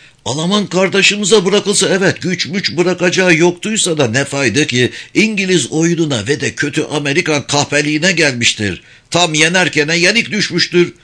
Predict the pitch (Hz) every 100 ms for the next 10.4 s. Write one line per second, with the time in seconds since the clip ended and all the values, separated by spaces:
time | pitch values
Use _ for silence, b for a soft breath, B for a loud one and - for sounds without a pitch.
0 | b b b b - 95 160 135 139 135
1 | 143 135 190 160 151 143 123 143 131 139
2 | - 139 151 139 185 170 156 170 143 131
3 | 156 139 214 156 127 147 143 226 214 156
4 | 151 147 135 123 120 120 113 120 117 113
5 | 104 104 104 - 107 95 - B B B
6 | B - 139 131 123 160 147 147 110 135
7 | 131 147 123 135 135 139 131 147 143 -
8 | 139 135 B B 131 156 160 175 151 160
9 | 151 151 147 127 139 175 175 175 165 147
10 | 139 107 110 95